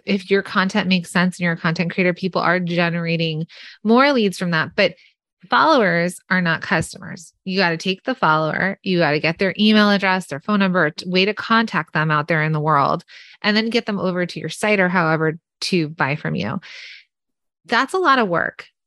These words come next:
versus going back to your current customers and getting them to buy again and to raise their average order value. So if you know that you need to make, you know, sell a thousand things this month, let's say, I'm just gonna do really easy math,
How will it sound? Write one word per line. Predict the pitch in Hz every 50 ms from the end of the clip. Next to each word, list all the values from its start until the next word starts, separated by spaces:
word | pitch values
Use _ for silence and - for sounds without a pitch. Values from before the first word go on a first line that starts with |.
| _ _ _ -
versus | 214 233 254 247 240 - 247 233 226 202
going | - 196 190 196 220 254 269
back | 262 247 240 -
to | - 233
your | 202 190
current | - - 202 196 190 147
customers | - - 127 139 - - - 143 139 139 175 196 - - - - _ _ -
and | 202 202
getting | 202 202 208 214 208
them | 208 214 214 220
to | 196 - 226 214 202 196 180
buy | 160 165 170 180 165 170
again | 202 233 240 202 180 147 151 160 175 196 240 262 - _ _ _ _ -
and | 208 196 185
to | 202 202
raise | 185 180 185 196 190 196 202 202
their | 208 -
average | - 165 165 165 175 170
order | 165 156 156 160
value. | 160 - - - - - - 170 190 - - - - - _
So | - - 233 220
if | 220 208 220
you | 214 214 226 240 254 262 254 233
know | 196 202 202 202 208
that | 202 170 -
you | 175 185
need | 190 196 190 185
to | 180
make, | 175 175 170 165 160 - _
you | - 196 175
know, | 165 147 139 151
sell | - - - 220 190
a | 170 170
thousand | 165 - 180 185 202 208 202 190 180 175
things | 170 175 185 190 185
this | 180 175 165 - - - -
month, | 180 175 170 151 147 156 190
let's | 190 180 -
say, | 214 185 170 165 160 - _ _ _ _ _ _ _ _ _ _ _ _ _ _ _ -
I'm | 165
just | 147 127 -
gonna | - 151
do | 151 147 151
really | 147 147 147 147 147 143
easy | 143 139 147 143
math, | 131 135 139 165